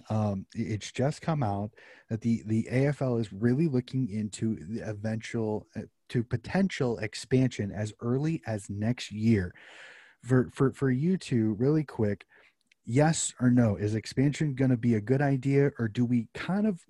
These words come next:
wait on it? To let more talent build a little bit to where we aren't gonna see the rating, kinda like Coach Starcevich said, um, after in the, in the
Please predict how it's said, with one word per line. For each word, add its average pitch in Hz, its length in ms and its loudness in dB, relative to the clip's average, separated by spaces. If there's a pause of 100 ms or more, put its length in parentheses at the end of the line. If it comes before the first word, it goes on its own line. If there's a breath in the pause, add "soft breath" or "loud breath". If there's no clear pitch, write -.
(160)
wait 165 280 6
on 104 260 6
it? 87 180 -8 (500 soft breath)
To 135 100 0
let 123 260 4
more 139 380 0
talent 135 500 0
build 127 260 4
a 127 40 4
little 120 280 4
bit 113 320 0
to 117 100 -4
where 110 220 0
we 113 120 0
aren't 135 200 0
gonna 139 200 2
see 120 460 6 (320 loud breath)
the 131 120 4
rating, 123 540 4
kinda 120 240 -2
like 117 200 2
Coach - 300 -6
Starcevich 117 580 -2
said, 110 420 -2
um, 110 400 -2
after 113 380 -2
in 107 180 -6
the, 104 220 -4
in 113 80 -4
the 107 140 -4